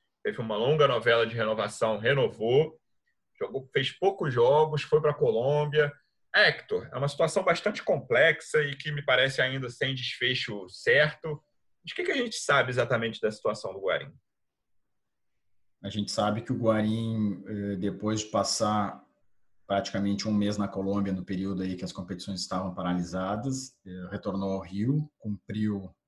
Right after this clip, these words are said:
Speaker 2: o prazo estabelecido pelo Vasco. Ele foi lá pra resolver um problema particular que continua o, o, o atrapalhando. E, e desde que ele voltou ao Rio, ele não se apresentou ainda. É, já tem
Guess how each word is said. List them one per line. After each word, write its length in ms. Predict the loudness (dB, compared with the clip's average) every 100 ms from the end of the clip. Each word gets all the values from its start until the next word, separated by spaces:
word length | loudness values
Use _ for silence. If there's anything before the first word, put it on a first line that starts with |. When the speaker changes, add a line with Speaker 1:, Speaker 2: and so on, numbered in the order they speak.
| _
Speaker 2:
o 120 | -20
prazo 420 | -10 -4 -2 -2 -6
estabelecido 600 | -8 -4 -2 -4 -8 -16
pelo 200 | -16 -12
Vasco. 440 | -6 -2 -2 -4 -12 _ _ _ _ _ _
Ele 200 | -10 -8
foi 240 | -6 -4 -2
lá 280 | -2 -4 -8 -16 -8
pra 220 | -6 -4
resolver 340 | -6 -8 -6
um 100 | -4
problema 320 | -4 -2 -2 -4
particular 680 | -8 -8 -4 0 2 0 -2
que 520 | -8 -4 -4 -6 -14 _
continua 640 | -10 -4 -2 -2 -4 -4
o, 260 | -6 -8 -12
o, 420 | -18 -20 -20 -20 _ _ _ _ _ _
o 120 | -12
atrapalhando. 760 | -8 -6 -4 -2 0 2 0 -4 _ _ _ _ _ _
E, 680 | -8 -6 -4 -2 -2 -4 -4 -8
e 180 | -6
desde 240 | 0 0 4
que 60 |
ele 100 | 4
voltou 480 | 4 2 -2 -2 0
ao 140 | 2 2
Rio, 440 | 4 6 6 4
ele 140 | 2
não 160 | -2 -2
se 80 | -2
apresentou 720 | -2 -2 -2 -4 -4 -2 -2
ainda. 500 | -2 0 0 0 -2 -8 _
É, 260 | -12 -12 -12
já 140 | -16
tem 320 | -8 -4 -4